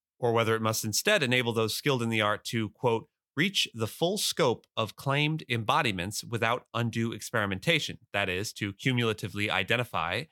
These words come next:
and make all or nearly all the embodiments of the invention without substantial time and effort. Oral arguments for that case begin on March twenty-seventh.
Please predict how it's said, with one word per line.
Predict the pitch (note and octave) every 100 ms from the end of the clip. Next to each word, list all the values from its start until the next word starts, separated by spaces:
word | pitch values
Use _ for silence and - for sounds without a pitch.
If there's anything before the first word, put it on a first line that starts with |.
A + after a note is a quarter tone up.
| _ -
and | G2+
make | G#2+ G#2+ -
all | G#2+ A2 A2
or | G#2
nearly | G#2+ C#3+ C#3 A2 G2+
all | F2+ F#2 F#2+
the | A2+
embodiments | A2 G#2 G2+ G#2 G2+
of | G2
the | G2+
invention | F#2+ F#2 F2+ G2+
without | G#2 G2+ G#2
substantial | - A2 - F#2+ - F#2+
time | - G2+ F2
and | F2
effort. | F#2 - - _ _ _ _ _ _ _ _ -
Oral | A#2+ A2
arguments | G#2 G#2 G2 F#2+
for | -
that | F#2+ -
case | - F#2+ -
begin | - G2+ G2
on | F2+ F2
March | F#2 F#2 F#2
twenty-seventh. | - F#2 E2+ - F2+ -